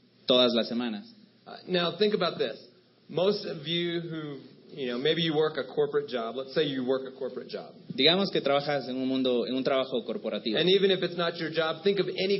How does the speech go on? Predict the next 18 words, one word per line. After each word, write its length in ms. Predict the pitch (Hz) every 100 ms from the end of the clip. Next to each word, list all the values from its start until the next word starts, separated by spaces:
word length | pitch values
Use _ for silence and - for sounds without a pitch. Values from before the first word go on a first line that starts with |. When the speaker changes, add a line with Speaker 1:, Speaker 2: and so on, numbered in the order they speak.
| -
Speaker 2:
corporation. 600 | 165 147 135 110 - - - - 123
Speaker 1:
Y 100 | 123
tal 140 | 135
vez 180 | 156 170
si 80 | 156
no 100 | 147
es 100 | 151
tu 100 | 147
trabajo, 420 | 120 120 123 110
piensa 280 | 135 139 143
en 80 | 127
cualquier 340 | 113 139 135
corporación. 640 | - 107 107 101 107 95 92 - _ -
Speaker 2:
What 560 | 139 139 196 269 262 -
successful 840 | 202 - - 185 185 - 202 190 -
corporation 760 | 180 175 160 156 160 151 139
can 140 | 151 139
exist 600 | 117 107 131 165 -